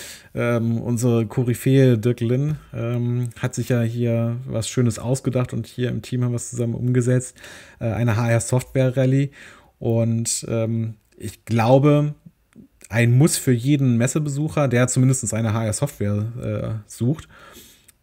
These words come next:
Denn, ähm, so viel gebündeltes Know-how und in so einer kompakten Zeit, ähm, ja, das, das wird man so auf der Messe, ähm, nicht finden.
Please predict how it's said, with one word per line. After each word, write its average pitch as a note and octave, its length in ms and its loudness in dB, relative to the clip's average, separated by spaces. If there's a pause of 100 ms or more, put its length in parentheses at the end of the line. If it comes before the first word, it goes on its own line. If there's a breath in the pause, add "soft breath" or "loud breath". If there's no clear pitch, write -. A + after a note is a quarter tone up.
(100)
Denn, A#2+ 500 0
ähm, A2+ 420 -4 (680)
so A#2+ 200 4
viel C#3+ 220 4
gebündeltes C#3 840 2
Know-how B2+ 680 2
und A#2 300 -4
in A#2 340 -2
so A#2 260 -2
einer A#2+ 220 0
kompakten - 680 -6
Zeit, B2+ 720 -2
ähm, A2+ 420 -4 (640 loud breath)
ja, G2+ 160 2
das, - 340 -6 (400)
das G2 160 -6
wird B2+ 160 2
man B2 80 2
so B2 160 4
auf B2 100 2
der A2+ 120 0
Messe, A#2 560 0 (180)
ähm, A2 540 -6
nicht A#2 280 -2
finden. D3+ 580 2